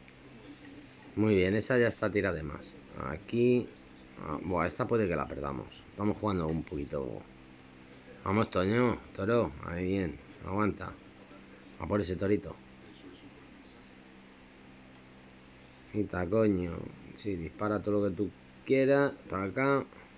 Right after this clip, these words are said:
No tengo el toro todavía, otra vez. Venga, dispara y gol. Dispara. Hija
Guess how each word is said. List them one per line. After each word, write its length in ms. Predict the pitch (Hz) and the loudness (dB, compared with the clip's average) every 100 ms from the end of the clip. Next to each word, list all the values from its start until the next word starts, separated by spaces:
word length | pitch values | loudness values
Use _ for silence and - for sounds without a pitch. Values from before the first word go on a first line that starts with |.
| - - - - - - - - - - - | -20 -20 -20 -20 -20 -20 -20 -20 -20 -12 0
No 180 | 107 98 | 2 4
tengo 200 | 107 101 | 4 4
el 100 | 95 | 4
toro 240 | 123 110 | 4 4
todavía, 440 | 101 107 113 127 | 2 2 6 6
otra 180 | 107 107 | 4 2
vez. 280 | 120 160 156 - - | 4 4 0 -4 -10
Venga, 220 | 117 107 101 | -2 2 2
dispara 320 | 98 135 123 | 4 4 4
y 20 | |
gol. 220 | 95 95 - - 95 | 4 0 -2 -14 -8
Dispara. 460 | 98 135 123 82 - - - - - - | -4 0 2 2 0 -10 -18 -18 -16 -2
Hija 400 | 117 101 - 92 | 0 2 0 -4